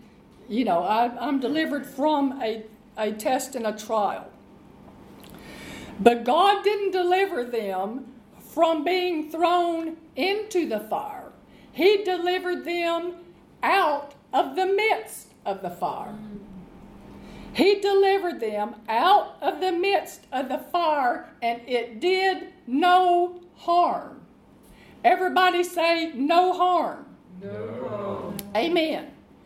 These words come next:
Speaker 1: So God got more glory,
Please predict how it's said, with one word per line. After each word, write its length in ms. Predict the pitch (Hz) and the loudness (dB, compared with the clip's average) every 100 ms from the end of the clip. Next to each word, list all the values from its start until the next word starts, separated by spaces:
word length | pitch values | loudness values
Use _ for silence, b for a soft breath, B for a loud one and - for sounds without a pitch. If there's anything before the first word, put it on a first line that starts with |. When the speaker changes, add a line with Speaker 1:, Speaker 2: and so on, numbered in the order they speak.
| B B B B - | B B B B -4
Speaker 1:
So 320 | - 359 262 | 4 4 4
God 560 | 220 311 415 440 254 | 0 4 4 4 2
got 500 | 330 370 330 - - | 4 6 4 0 -14
more 480 | 214 247 359 403 392 | -6 0 4 4 2
glory, 600 | 262 240 202 170 165 202 | -2 -2 -2 -2 -6 -10